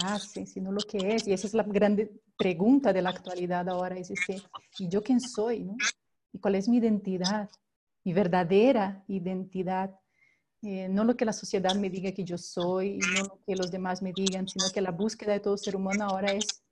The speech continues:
entrar en lo profundo, ¿no? Y decir, bueno, ¿quién soy? Em, y, y no sé, o sea, yo creo que también junto con esta crisis de identidad que estamos ahora en, atravesando también,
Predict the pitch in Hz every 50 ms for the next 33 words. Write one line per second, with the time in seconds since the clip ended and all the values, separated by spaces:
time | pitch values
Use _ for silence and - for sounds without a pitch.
0 | _ _ - - 190 190 196 190 190 202 226 247 233 - - 175 170 - - 247
1 | 262 220 185 180 185 240 302 262 180 170 - - 190 180 196 220 202 269 - _
2 | _ _ - - - - _ _ - - 196 190 175 - - - 185 208 233 -
3 | - _ _ - - - - _ _ _ _ - - - - - - _ _ _
4 | _ _ _ _ _ _ _ _ _ - 175 175 175 175 175 175 185 - 175 180
5 | 175 175 _ _ _ _ _ _ _ _ _ _ _ _ _ _ _ _ _ -
6 | _ _ _ _ _ _ _ _ - - 226 240 240 226 214 220 202 - - 269
7 | 254 254 226 185 185 185 185 208 202 196 202 - 220 202 202 196 196 208 - -
8 | 202 196 214 202 208 202 196 196 - 196 190 - 208 202 196 196 220 185 180 196
9 | 185 185 190 175 190 196 190 180 175 180 - - - 196 196 - 190 185 185 185
10 | 202 185 180 185 190 190 190 180 180 180 - 180 - _ _ _ _ - 202 -
11 | - 214 180 165 170 - - - 196 202 202 202 202 208 190 190 185 190 185 196
12 | 208 208 208 -